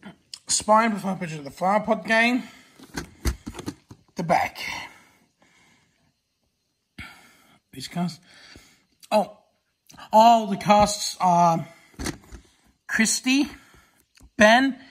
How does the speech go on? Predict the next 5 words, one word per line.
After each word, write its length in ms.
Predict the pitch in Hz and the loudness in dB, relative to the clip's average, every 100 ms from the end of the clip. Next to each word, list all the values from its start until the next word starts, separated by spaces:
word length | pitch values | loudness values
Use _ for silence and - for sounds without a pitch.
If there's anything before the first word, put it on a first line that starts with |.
| _ _ _ | _ _ _
and 160 | 147 147 | -10 -10
Phil. 400 | - 240 180 - - - - _ - - _ _ _ _ _ - - _ _ _ _ _ _ _ _ _ _ - - - - - - - - - - - - - - - - _ - - - | -2 -2 -2 -6 -12 -14 -14 _ -20 -20 _ _ _ _ _ -20 -20 _ _ _ _ _ _ _ _ _ _ -12 -8 -12 -12 -16 -18 -18 -18 -18 -14 -6 -4 -4 -6 -10 -20 _ -6 -6 -6
Here's 380 | - 143 143 - | -16 -12 -10 -12
the 80 | 143 | -12
video. 540 | 139 170 208 226 226 | -10 -6 -4 -4 -6